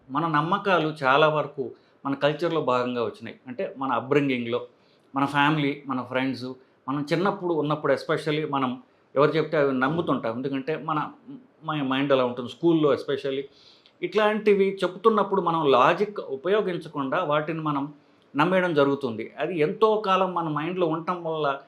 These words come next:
ఈ మనం కొంచెం వయసు వచ్చిన తర్వాత కూడా మన లాజిక్ దానికి అప్లై చేయకుండా ఇది మనం ఒక మన బిహేవియర్‌లో భాగంగా అయిపోతుంటుంది. నా చిన్నప్పుడు,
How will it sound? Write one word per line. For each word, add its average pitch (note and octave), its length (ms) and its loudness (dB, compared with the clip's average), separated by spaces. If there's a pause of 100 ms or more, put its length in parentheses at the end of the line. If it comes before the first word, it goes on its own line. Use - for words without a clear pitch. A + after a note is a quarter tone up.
(280)
ఈ D3 260 -2
మనం C3+ 300 0
కొంచెం C3 320 -6
వయసు D3 340 0
వచ్చిన C#3+ 500 -6
తర్వాత F3+ 320 2
కూడా C3 200 -2
మన B2 180 -6
లాజిక్ D#3 320 0
దానికి D3+ 240 -4
అప్లై G3+ 260 -2
చేయకుండా F3 640 -4 (720)
ఇది F#3 180 -4
మనం E3+ 480 -4 (160)
ఒక C3+ 360 -2 (120)
మన C3+ 180 -4
బిహేవియర్‌లో F3 640 4
భాగంగా C#3 480 4
అయిపోతుంటుంది. A2+ 540 -6 (1000)
నా D3 80 0 (100)
చిన్నప్పుడు, D#3+ 460 -2